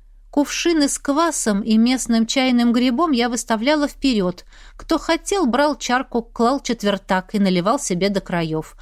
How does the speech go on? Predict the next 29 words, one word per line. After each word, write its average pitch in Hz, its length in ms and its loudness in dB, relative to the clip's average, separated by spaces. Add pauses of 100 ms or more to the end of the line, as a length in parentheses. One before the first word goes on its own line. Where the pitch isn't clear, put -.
(500)
А 285 120 0
мы 403 160 0
с - 180 -2
Илоной 294 480 2
в 220 80 -2
основном 254 440 -2
стояли 277 440 0
за 254 160 0
стойкой, 311 540 -4
откуда 226 340 -2
и 196 80 2
раздавали 180 480 0
еду. 180 500 0 (680)
Правда, 240 260 -4
первое 240 340 0
время 220 240 2
было 214 280 2
тяжко. 208 560 -4
Приходилось 269 600 0
много 269 360 4
улыбаться 269 800 0
и 233 200 0
говорить, 262 680 2 (480)
аж 311 180 -2
скулы 233 540 0
сводило 202 600 -2
к - 60 -10
середине 208 520 2
дня. 190 460 0